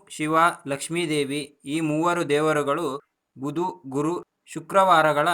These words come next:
ನಿಯಮವನ್ನು ಪಾಲನೆ ಮಾಡುತ್ತಾ ಹೋದರೆ ಅಷ್ಟೈಶ್ವರ್ಯಗಳು ಸಿಗುತ್ತದೆ. ಅಷ್ಟೇ ಅಲ್ಲದೆ ವರ್ಷದ ಮೊದಲ ದಿನವಾದ ಯುಗಾದಿಯಂದು ಪಂಚಾಂಗ ಶ್ರವಣ ಮಾಡಬೇಕೆಂದು ನಮ್ಮ ಹಿರಿಯರು ಹೇಳುತ್ತಾರೆ.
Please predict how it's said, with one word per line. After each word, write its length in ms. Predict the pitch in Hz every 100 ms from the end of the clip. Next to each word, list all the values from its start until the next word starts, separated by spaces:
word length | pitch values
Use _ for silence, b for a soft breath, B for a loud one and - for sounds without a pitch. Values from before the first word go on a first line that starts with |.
| 143
ನಿಯಮವನ್ನು 640 | 143 147 165 165 151 151
ಪಾಲನೆ 460 | 139 131 143 151 151
ಮಾಡುತ್ತಾ 520 | 156 139 139 135 - 135
ಹೋದರೆ 420 | 127 127 120 170 156 _ _ _ -
ಅಷ್ಟೈಶ್ವರ್ಯಗಳು 960 | 135 - 175 175 170 165 156 151 170 131 131
ಸಿಗುತ್ತದೆ. 580 | - 147 147 - 110 101 _ _ _ - _
ಅಷ್ಟೇ 300 | 135 - - 196
ಅಲ್ಲದೆ 420 | 160 160 160 165 147 151 _ _
ವರ್ಷದ 420 | 120 135 - 190 190
ಮೊದಲ 380 | 147 143 165 160
ದಿನವಾದ 520 | 143 151 151 135 143 123 127
ಯುಗಾದಿಯಂದು 720 | 131 139 160 160 151 131 143 131 120 _ _ _
ಪಂಚಾಂಗ 500 | 131 147 175 175 170
ಶ್ರವಣ 360 | 170 151 139 151
ಮಾಡಬೇಕೆಂದು 800 | 147 131 143 143 139 139 127 139 139 123 _ _ _
ನಮ್ಮ 260 | 123 143 143
ಹಿರಿಯರು 460 | 131 143 151 143
ಹೇಳುತ್ತಾರೆ. 600 | 131 127 127 - 110 101